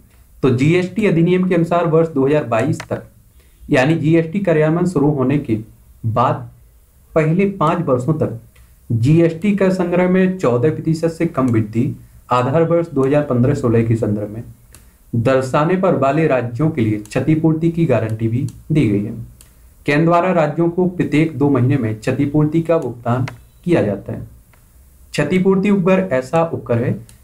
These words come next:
जिसे एक जुलाई दो हज़ार बाईस तक चुनिंदा वस्तुओं और सेवाओं या फिर राज्यों की आपूर्ति पर संग्रहित किया जाएगा। जीएसटी से अलग होगा ये, समझ में आया? जीएसटी से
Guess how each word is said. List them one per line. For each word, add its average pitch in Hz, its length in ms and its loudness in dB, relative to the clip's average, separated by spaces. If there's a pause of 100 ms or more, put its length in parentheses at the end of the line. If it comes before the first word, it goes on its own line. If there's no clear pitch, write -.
(140)
जिसे 135 180 0
एक 156 280 -2
जुलाई 151 240 2
दो 165 140 2
हज़ार 160 220 2
बाईस 127 360 0
तक - 260 -4
चुनिंदा 139 400 2
वस्तुओं 160 540 0 (420)
और 127 80 2
सेवाओं 123 640 0 (240)
या 151 180 4
फिर 156 180 0
राज्यों 135 360 0
की 156 120 0
आपूर्ति 120 420 0
पर 156 160 2
संग्रहित 120 440 0 (100)
किया 113 140 2
जाएगा। 101 340 -4 (580)
जीएसटी 180 520 2
से 165 160 0
अलग 113 180 2
होगा 107 240 0
ये, 113 200 0 (220)
समझ 131 160 0
में 147 140 2
आया? 240 140 0 (460)
जीएसटी 117 500 2
से 214 280 0